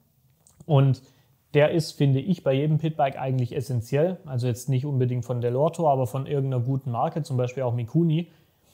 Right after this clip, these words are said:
weil die serienmäßigen China-Vergaser Probleme haben mit brechenden Ansaugflanschen, die haben Probleme mit verklebenden Nadeln und so weiter und so fort. Das heißt, wenn man wirklich stressfrei fahren will, sollte man vielleicht da ein paar Euro in die Hand nehmen. Das ist sehr gut angelegtes Geld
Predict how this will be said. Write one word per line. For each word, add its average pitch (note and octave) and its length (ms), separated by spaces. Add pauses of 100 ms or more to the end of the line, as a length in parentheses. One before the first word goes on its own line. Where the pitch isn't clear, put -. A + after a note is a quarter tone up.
(280)
weil B2+ 140
die B2+ 60
serienmäßigen D3+ 600
China-Vergaser C3 760
Probleme C#3 500
haben C3 240
mit C#3 380
brechenden C#3+ 840
Ansaugflanschen, D#3 1160
die C3 160
haben C3 320
Probleme C3+ 580
mit B2+ 240
verklebenden B2+ 680
Nadeln D#3+ 420 (380)
und D3 160
so C#3+ 140
weiter C#3 260
und B2+ 100
so A#2+ 100
fort. A2 320 (380)
Das A2+ 120
heißt, D3+ 180
wenn D3+ 80
man C3+ 160
wirklich D#3 260
stressfrei C#3 480
fahren D3 280
will, C#3+ 140
sollte C#3 220
man C3 220
vielleicht B2+ 320
da C3 100
ein C#3 120
paar C3 200
Euro C3+ 240
in A#2+ 140
die A#2+ 100
Hand D#3+ 260
nehmen. E3+ 240
Das B2+ 220
ist - 140
sehr C#3+ 120
gut D3 220
angelegtes A#2+ 640
Geld E3+ 320